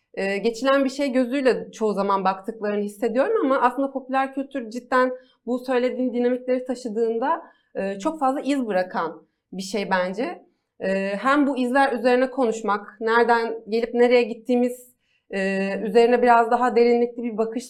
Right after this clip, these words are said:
sunmak, hem de bir yandan da aslında, e, izleyiciyi de bütün bu izleri görmeye davet etmek, e, izleyicinin de bir, e,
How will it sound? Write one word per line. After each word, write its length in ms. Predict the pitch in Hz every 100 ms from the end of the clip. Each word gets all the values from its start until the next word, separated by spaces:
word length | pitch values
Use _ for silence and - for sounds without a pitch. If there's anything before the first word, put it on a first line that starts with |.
| -
sunmak, 500 | 214 196 277 - - _ _ _
hem 280 | 262 294
de 100 | 311
bir 60 | 285
yandan 460 | 320 302 277 285 277
da 60 |
aslında, 680 | 254 254 - 277 277 285 - 202
e, 40 | 202 196 202 208 - _ _ _ 226
izleyiciyi 600 | 226 240 269 247 302 302
de 460 | 254 226 208 - - -
bütün 420 | 202 240 285 262
bu 100 | 247
izleri 720 | 233 220 240 247 262 269 220
görmeye 460 | 220 226 240 269 247
davet 380 | 214 185 180
etmek, 580 | 196 190 202 208 151 - _ 185
e, 60 | 185 185 185 185 185 185 190 _ _ _ _
izleyicinin 720 | 220 214 247 247 233 294 302
de 140 | 262 214
bir, 360 | 240 240 -
e, 400 | 202 202 202 202